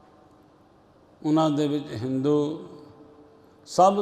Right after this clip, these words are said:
ਧਰਮਾਂ ਦੇ ਲੋਕ ਸਤਿਗੁਰੂ ਰਵਿਦਾਸ ਮਹਾਰਾਜ ਜੀ ਦੇ ਪਾਸ ਆਣ ਕੇ, ਜਿਨ੍ਹਾਂ ਨੇ ਪਰਮਾਤਮਾ ਦਾ ਨਾਮ ਜਪ ਕੇ ਆਪਣਾ ਜੀਵਨ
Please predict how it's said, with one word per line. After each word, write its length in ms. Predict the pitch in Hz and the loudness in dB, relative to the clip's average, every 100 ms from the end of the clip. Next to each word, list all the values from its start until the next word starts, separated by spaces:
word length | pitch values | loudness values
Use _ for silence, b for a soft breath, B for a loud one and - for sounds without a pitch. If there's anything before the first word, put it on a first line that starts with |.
| 185 | 0
ਧਰਮਾਂ 420 | 175 147 147 151 | 0 0 -2 -2
ਦੇ 180 | 147 151 | -2 -2
ਲੋਕ 540 | 135 135 143 156 151 - - - - - - - - - | 0 2 2 2 -2 -16 -20 -20 -20 -20 -20 -20 -20 -20
ਸਤਿਗੁਰੂ 540 | - 160 156 160 151 151 | -6 -4 -2 -2 -2 -2
ਰਵਿਦਾਸ 640 | 143 139 143 156 147 - | -2 0 2 2 -2 -6
ਮਹਾਰਾਜ 500 | 156 147 135 139 139 | -4 -2 -2 -4 -6
ਜੀ 60 | 131 | -6
ਦੇ 160 | 139 135 - | -8 -6 -4
ਪਾਸ 340 | 131 131 - | -4 -4 -8
ਆਣ 180 | 131 123 - | -10 -12 -6
ਕੇ, 460 | 151 170 190 208 - - B B - | 0 0 0 -4 -12 -18 B B -8
ਜਿਨ੍ਹਾਂ 300 | 135 151 151 | -2 0 0
ਨੇ 140 | 147 143 - | 0 -4 -6
ਪਰਮਾਤਮਾ 760 | 135 131 131 131 - 135 139 | -6 -2 -4 -4 -6 -6 -4
ਦਾ 160 | 135 135 | -4 -4
ਨਾਮ 380 | 127 127 127 131 | -4 -4 -4 -6
ਜਪ 340 | 127 127 - 131 - | -6 -8 -10 -8 -2
ਕੇ 400 | 160 185 202 190 B B B - | 0 0 -4 -8 B B B -2
ਆਪਣਾ 480 | 139 139 151 143 143 | 0 0 -2 -2 -2
ਜੀਵਨ 720 | 120 127 131 156 185 220 | -4 -4 -4 -2 -2 -4